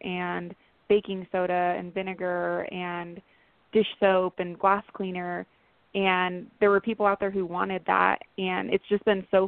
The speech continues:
fun to see how this one year has taken me from working full-time as a hy-, dental hygienist, packing orders in my garage and building the website in the evening to now feeling like I'm really, like, living my purpose.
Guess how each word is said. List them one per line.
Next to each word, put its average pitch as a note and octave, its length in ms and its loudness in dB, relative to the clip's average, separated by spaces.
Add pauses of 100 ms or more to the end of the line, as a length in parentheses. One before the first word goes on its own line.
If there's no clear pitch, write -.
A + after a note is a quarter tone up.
fun F#3+ 460 -4 (100)
to G3 180 2
see F#3+ 180 0
how F3+ 420 2 (320)
this F#3+ 140 4 (560)
one F#3+ 340 2
year F3+ 460 -2
has F3+ 320 -4 (520)
taken G3 300 0
me F3+ 260 -6
from F#3 380 -2 (200)
working F#3+ 340 2
full-time F3+ 400 0
as F3 80 -2
a F#3 100 0
hy-, F#3 180 0 (220)
dental G3 200 2
hygienist, F#3 600 -6 (420)
packing F#3 360 2
orders F#3 340 -2
in F#3 100 -6
my F3+ 140 -6
garage F#3 500 0
and F#3 140 -8
building F3+ 300 -6
the F#3 80 -12
website F3 580 2 (460)
in F#3+ 120 0
the F#3 180 -2
evening F3 600 -4
to F#3+ 80 2
now F3 400 4
feeling F3+ 300 -2
like F3+ 220 -4
I'm F3 180 0
really, F3 420 0 (320)
like, F#3 140 -2
living F#3 320 4
my F3 160 -2
purpose. - 560 -2